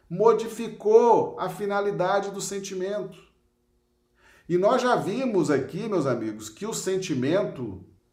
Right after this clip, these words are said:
ele é uma inteligência que não raciocina, tá certo? Nós vimos isso aqui ontem. É uma inteligência que não raciocina.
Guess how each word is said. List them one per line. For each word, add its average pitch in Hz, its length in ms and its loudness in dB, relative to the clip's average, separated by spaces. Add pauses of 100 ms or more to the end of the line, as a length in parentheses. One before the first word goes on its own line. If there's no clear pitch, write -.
(340)
ele 139 320 2
é 165 480 2 (380)
uma 165 180 2
inteligência 170 800 0
que 208 140 -6
não 214 160 -6
raciocina, 196 920 -4 (640)
tá - 60 -20
certo? 175 440 -2
Nós 95 200 -6
vimos 160 220 -4
isso 196 80 -6
aqui 180 200 -8
ontem. 180 540 0 (960)
É 117 100 -8
uma 151 160 0
inteligência 165 640 -2
que 202 160 -6
não 170 160 -2
raciocina. 190 840 -4